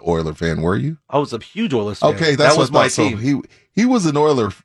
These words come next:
Speaker 1: So that's Eddie George is
Speaker 2: Yeah.
Speaker 1: at Tennessee State. So we got some names down there. Hugh Jackson's at Grambling State. You can keep some names at the H B C U, man. Those
Speaker 2: It's
Speaker 1: big
Speaker 2: pretty, it's pretty cool.
Speaker 1: It is.
Speaker 2: It is really cool.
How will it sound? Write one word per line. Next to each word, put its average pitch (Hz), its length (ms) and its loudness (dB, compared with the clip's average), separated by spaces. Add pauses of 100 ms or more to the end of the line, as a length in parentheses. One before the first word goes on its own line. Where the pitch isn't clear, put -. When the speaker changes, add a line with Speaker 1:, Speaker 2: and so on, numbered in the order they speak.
(120)
Speaker 1:
So 95 380 -2
that's 113 240 -2
Eddie 131 240 0
George 117 260 0
is 101 60 -6
Speaker 2:
Yeah. 131 140 2
Speaker 1:
at 104 40 -4
Tennessee 104 340 -4
State. 110 440 -6 (720)
So - 140 -4
we 147 120 -2
got 160 180 0
some 127 160 -6
names 135 260 -2
down 95 220 0
there. 113 120 0
Hugh 117 240 0
Jackson's 104 500 -2
at 95 100 -6
Grambling 98 360 -2
State. 117 280 -2
You 208 180 -6
can 330 100 -6
keep - 180 -4
some 190 180 -2
names 151 280 0
at 117 80 -2
the 113 60 -4
H 117 160 -4
B 113 100 -2
C 107 180 -4
U, 90 220 0
man. 85 300 0
Those 123 120 2
Speaker 2:
It's 110 100 -2
Speaker 1:
big 131 100 2
Speaker 2:
pretty, 135 180 0
it's 170 200 -2
pretty 156 220 0
cool. 104 320 -8
Speaker 1:
It 185 160 0
is. - 500 -2
Speaker 2:
It 147 160 -4
is 135 180 -2
really 110 180 -4
cool. 92 240 -16